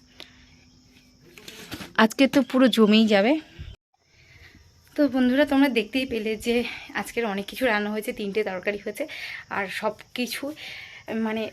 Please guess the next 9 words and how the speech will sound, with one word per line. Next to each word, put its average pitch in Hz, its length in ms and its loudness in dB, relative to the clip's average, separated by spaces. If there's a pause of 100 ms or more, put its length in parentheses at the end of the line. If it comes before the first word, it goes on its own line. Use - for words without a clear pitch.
(120)
আমাদের 214 360 -4
পছন্দের। 214 500 -2 (760)
আর 190 100 -8
টকটা 269 320 -2
আমার 262 140 0
বাবুর 226 240 0
বিশেষ 220 300 -6
করে 247 180 -2
পছন্দ। 226 380 -4